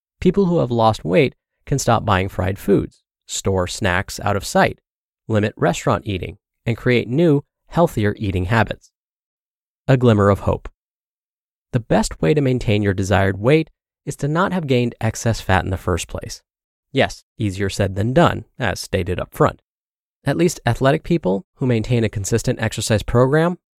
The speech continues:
will have better luck with weight management. We can also change our behaviors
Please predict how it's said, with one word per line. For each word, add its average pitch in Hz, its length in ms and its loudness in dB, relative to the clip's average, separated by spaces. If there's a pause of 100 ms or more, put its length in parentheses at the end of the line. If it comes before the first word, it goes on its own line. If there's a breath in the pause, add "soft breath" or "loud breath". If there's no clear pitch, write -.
will 131 80 -2
have 127 160 2
better 180 220 2
luck 131 340 2
with 101 160 -8
weight 101 220 -2
management. 98 460 -2 (640)
We 156 80 -2
can - 120 0
also 233 280 -4
change 131 380 0
our 127 80 4
behaviors 95 640 0